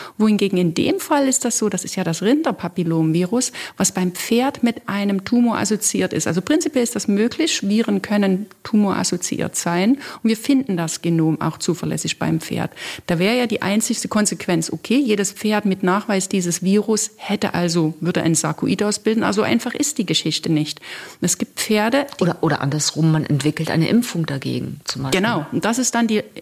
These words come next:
Speaker 1: Implikation ganz zum Schluss. Wenn es was mit, äh, s-,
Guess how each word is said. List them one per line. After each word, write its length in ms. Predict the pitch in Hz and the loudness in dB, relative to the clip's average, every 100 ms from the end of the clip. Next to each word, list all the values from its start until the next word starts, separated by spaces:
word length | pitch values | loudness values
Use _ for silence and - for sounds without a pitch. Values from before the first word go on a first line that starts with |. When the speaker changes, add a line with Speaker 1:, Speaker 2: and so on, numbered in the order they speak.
| - | 0
Speaker 1:
Implikation 720 | 226 - 208 190 - 202 190 | 0 0 -2 -2 0 0 2
ganz 240 | 180 175 | 2 0
zum 140 | - 165 | 0 0
Schluss. 360 | 240 - 156 | 0 0 -2
Wenn 280 | 175 269 339 | 0 2 2
es 240 | 202 180 170 | 0 -2 -2
was 240 | 180 - | -2 0
mit, 260 | 185 170 - | 0 -2 -2
äh, 200 | 175 | 0
s-, 100 | 170 | 0